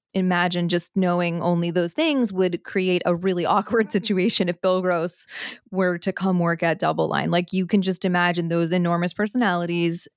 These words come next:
not getting along. And Bill had just had this experience. He was in the thick of this experience at, in twenty fourteen where he's being kind of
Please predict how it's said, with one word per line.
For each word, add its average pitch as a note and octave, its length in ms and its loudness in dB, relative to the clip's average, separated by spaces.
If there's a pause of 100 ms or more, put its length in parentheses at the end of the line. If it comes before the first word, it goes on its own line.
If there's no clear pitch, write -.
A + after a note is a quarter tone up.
(140)
not F3 320 2
getting E3 220 -2
along. E3 220 0
And G3 80 0
Bill A#3 160 2
had A#3+ 140 0
just G3+ 160 -2
had F3+ 180 2
this E3+ 160 -2
experience. E3+ 640 0
He F#3+ 100 0
was F#3+ 140 0
in G#3 100 2
the F#3 120 0
thick G3 260 0
of F3+ 80 2
this E3 160 -2
experience E3+ 640 -2
at, E3 160 0
in F3 140 2
twenty E3+ 240 0
fourteen E3+ 480 0
where E3+ 260 2
he's F3 280 -2
being E3+ 260 0
kind F3 180 0
of E3 100 0